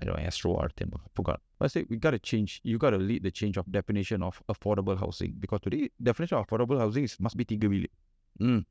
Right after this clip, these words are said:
Speaker 1: So the stupid thing about when you, it, not stupid, like, s-, it makes sense, right? But you can't build a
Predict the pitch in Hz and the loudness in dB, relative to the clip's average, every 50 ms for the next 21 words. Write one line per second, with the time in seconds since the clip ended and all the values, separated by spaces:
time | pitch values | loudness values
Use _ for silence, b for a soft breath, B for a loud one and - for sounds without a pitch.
0 | _ - - - - 71 - 98 123 - - 175 156 - 202 185 - - 208 190 | _ -10 -6 -4 -4 -2 2 2 0 2 2 -4 -2 -2 -4 -2 0 0 0 2
1 | 143 104 90 64 - _ _ - 113 113 113 110 117 120 - _ _ _ _ _ | 2 2 0 -2 -2 _ _ 0 0 2 2 2 2 0 -2 _ _ _ _ _
2 | _ _ - 85 - - 147 156 170 202 165 - - - - 151 - - - - | _ _ -12 -12 -10 -8 -4 -2 -2 -2 -2 -2 -8 -2 0 0 2 2 0 -2
3 | - - - - _ _ _ _ - 143 135 160 160 - - - 104 98 - 285 | -4 -10 -16 -20 _ _ _ _ 2 2 4 2 0 0 0 0 0 0 0 -2
4 | - - - _ _ _ _ _ _ _ _ _ _ - 101 104 123 - - - | -6 -12 -16 _ _ _ _ _ _ _ _ _ _ 0 0 0 0 -2 -4 -12
5 | _ _ _ _ _ _ _ _ _ _ _ _ 110 120 135 143 - _ _ _ | _ _ _ _ _ _ _ _ _ _ _ _ 0 2 2 2 0 _ _ _
6 | _ _ _ _ _ 135 143 143 - - 233 214 - 123 120 120 147 170 185 185 | _ _ _ _ _ -2 -2 -2 0 -2 -4 -4 -2 -6 -4 0 2 2 2 2
7 | - - - 117 | 0 -2 -2 -2